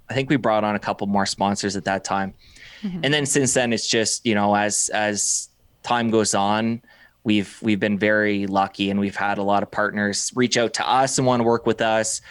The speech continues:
Speaker 1: We reach out to partners as well. And a lot of those relationships like Sun Warrior are long-term relationships. So when we form them, like, there is, like we talked about before, that mutual benefit. So it's not like we're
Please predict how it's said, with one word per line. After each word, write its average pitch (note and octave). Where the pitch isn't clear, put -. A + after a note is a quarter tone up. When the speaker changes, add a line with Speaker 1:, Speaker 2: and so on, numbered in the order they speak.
Speaker 1:
We B2+
reach C3+
out A#2+
to A2
partners A2
as G2+
well. G#2+
And C#3
a C#3+
lot D#3
of F#3
those F#3
relationships D3+
like D3+
Sun A2
Warrior G#2+
are D3
long-term A#2+
relationships. G#2
So A2
when B2
we C3+
form C3+
them, D3+
like, A2
there C3
is, C#3+
like A2+
we A#2+
talked A#2
about A2+
before, C3+
that G#2+
mutual B2+
benefit. A2
So D3+
it's C#3+
not D#3
like D3+
we're B2